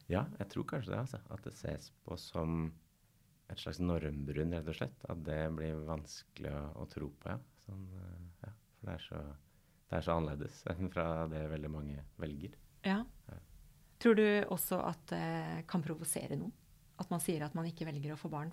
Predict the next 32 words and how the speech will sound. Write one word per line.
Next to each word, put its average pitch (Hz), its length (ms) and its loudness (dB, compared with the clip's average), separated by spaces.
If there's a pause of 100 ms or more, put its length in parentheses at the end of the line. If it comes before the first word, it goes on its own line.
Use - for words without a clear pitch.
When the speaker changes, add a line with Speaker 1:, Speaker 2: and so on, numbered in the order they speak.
Speaker 2:
fordi, 147 380 -4 (720)
eller 156 100 2
på 175 140 4
grunn 160 160 2
av 165 80 0
klima, 170 400 4
som 196 100 4
vi 180 60 4
alle 160 260 6
er 165 140 4
en 165 80 4
del 151 200 2 (120)
av? - 80 -4 (540)
Speaker 1:
Ja, 82 160 10 (160)
det, 90 260 4
det 85 80 2
tror - 140 0
jeg - 100 2
definitivt, - 400 -6
altså. - 220 -8
Og 76 100 -2
det 80 140 4
var 80 120 4
Speaker 2:
Ja. 80 60 -4
Speaker 1:
flere 73 260 0
av 76 120 0
de 76 60 0 (200)
opptatt - 400 -8
av 73 120 0
også, 80 180 -4 (100)
at - 140 -10
det 76 140 0